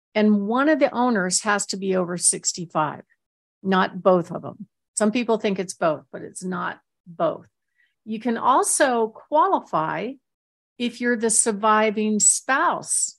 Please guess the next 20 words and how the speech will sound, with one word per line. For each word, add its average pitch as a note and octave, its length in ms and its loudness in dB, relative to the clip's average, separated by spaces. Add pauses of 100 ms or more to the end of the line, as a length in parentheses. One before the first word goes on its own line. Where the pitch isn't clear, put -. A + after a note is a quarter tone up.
(140)
of F#3+ 160 0
somebody F3 680 0
that F3 280 0
was F3+ 440 2
qualified. G3+ 840 -2 (640)
And F#3+ 280 0
I F#3 100 0
actually A3 320 2
had F#3+ 180 2
a - 20 -2
client F#3 460 0
a - 40 -6
few G#3 200 2
months A#3+ 320 0
ago F3 200 -6
that F#3 140 -8
was F#3 160 -6
in F#3+ 140 0
that E3+ 200 -8
category, A3+ 760 -6